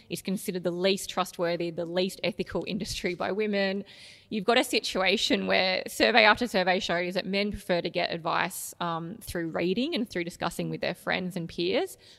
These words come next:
Women prefer to get their financial advice from professionals. And yet the data shows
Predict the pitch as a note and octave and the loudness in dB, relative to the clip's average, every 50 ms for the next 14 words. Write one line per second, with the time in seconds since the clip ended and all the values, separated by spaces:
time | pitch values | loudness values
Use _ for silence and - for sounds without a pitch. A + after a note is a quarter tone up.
0 | _ - F#3+ G#3 G#3 G#3+ G#3+ A3+ - A#3 - - F#3 F#3 F#3 G3 - - - F3+ | _ 0 2 2 4 4 2 2 0 0 0 2 0 0 2 0 -2 -2 -2 -4
1 | - F#3 F3 F3 - - - - E3 D#3+ E3+ D3+ D3 - - - E3+ E3+ - - | -4 -4 -6 -6 -6 -6 -6 -6 -4 -2 0 0 -2 -2 -4 -6 -6 -6 -6 -10
2 | E3+ - E3 E3 - - - - D2+ - G#3+ - - - - - - - - - | -8 -6 -6 -6 -6 -8 -8 -8 -8 -10 -10 -12 -14 -18 -20 -20 -20 -20 -20 -10
3 | _ - G3+ G#3 C#4 A3+ F#3+ - G3+ G3 - F#3+ F#3+ F#3+ F#3+ A3 - - F#3+ E3+ | _ 0 0 2 4 4 2 4 2 0 2 2 2 2 2 0 0 0 0 2
4 | E3+ E3+ F3 A3+ - | 2 0 -2 -4 -8